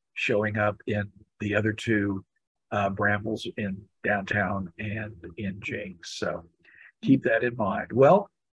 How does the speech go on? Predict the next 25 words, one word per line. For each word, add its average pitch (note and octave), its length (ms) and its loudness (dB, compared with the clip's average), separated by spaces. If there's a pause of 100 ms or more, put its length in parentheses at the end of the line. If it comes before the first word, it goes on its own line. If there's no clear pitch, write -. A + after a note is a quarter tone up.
(800)
thank D#3+ 220 6
you E3+ 160 6
all E3 140 6
for E3 160 2
putting D3+ 260 0
up D3+ 180 4
with D3+ 100 2
us, D3+ 300 2
uh, C#3+ 220 6
on C3+ 200 2
this C3+ 340 -4 (380)
day. C#3 320 6
We D#3 140 0
hope C#3+ 260 0
you, C3+ 220 2 (100)
we B2 100 -2
hope D#3 200 -2
that D3+ 180 -10
you C#3+ 100 -4
stay C3 300 2
cool, D3 480 0 (460)
uh, A#2+ 320 4
drink A2+ 300 -2
lots C3+ 300 0
of C#3+ 120 -2